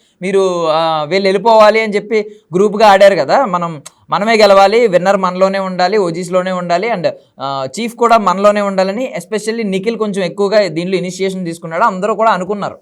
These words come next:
So దీని గురించి ఓల్డ్ కంటెస్టెంట్స్ బయట నుంచి వచ్చి, ఆ, వాళ్ళు చెప్పిన పాయింట్ ఇది. So దానిని ఇప్పుడు గౌతమ్ అయితే తీసుకొచ్చాడు, దాని గురించి క్లారిటీ వస్తూ గొడవ అనమాట. So ఓజీస్ అందరినీ నిందిస్తుంటే ఓజీస్ రావడంలో, అడగడంలో తప్పే ఉంది?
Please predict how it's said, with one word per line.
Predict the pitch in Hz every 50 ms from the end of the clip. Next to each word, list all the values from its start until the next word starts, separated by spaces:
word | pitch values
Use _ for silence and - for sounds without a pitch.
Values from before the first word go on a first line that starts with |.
| _ _ _ _ _ _ _ _ _ _ -
So | 269
దీని | 294 233 180 240 262 294 349
గురించి | 226 269 262 269 277 233 320
ఓల్డ్ | 302 247 220 226 247 254 254 -
కంటెస్టెంట్స్ | 240 226 214 233 214 226 226 240 202 202
బయట | 190 196 208 196 180
నుంచి | 202 196 202 196 196
వచ్చి, | 196 185 196 - - 320 440 - - _ _ _ _ _ _ _ -
ఆ, | 165 180 170 165
వాళ్ళు | 160 151 190 208 240 277 302 269 214 - - - -
చెప్పిన | 196 196 233 220
పాయింట్ | 208 170 190 170 185 202 214 196 170
ఇది. | 156 147 196 285 311 - - 185
So | 226 233
దానిని | 196 196 202 196 226 262 294 302 294
ఇప్పుడు | 277 - 285 277
గౌతమ్ | 220 233 220 220 - 233 226
అయితే | 226 208 220
తీసుకొచ్చాడు, | 190 196 190 190 190 196 180 - - 170 175 233
దాని | 262 262 233 226 214
గురించి | 185 196 214 226 208 214
క్లారిటీ | 190 202 190 190 190 190 165 190
వస్తూ | 190 185 180 185 180 226
గొడవ | 226 190 180 165 165
అనమాట. | 160 139 127 113 101 - - _ _ _ _ _ _ _ -
So | 165 147 113 - - 104
ఓజీస్ | 104 95 92 92 110 120 143 156 208 185 202
అందరినీ | 185 196 208 208 226 226 233 254 247
నిందిస్తుంటే | 233 214 208 214 208 196 214 - 220 190 151 113 139 151 185
ఓజీస్ | 220 202 214 214 233 254 214 208
రావడంలో, | 233 226 220 220 233 226 - 233 240 247 233 240 - _ _ - 160
అడగడంలో | 175 214 220 226 240 240 247 240
తప్పే | 196 240 208 - 240 240
ఉంది? | 240 240 240 240 240 240 240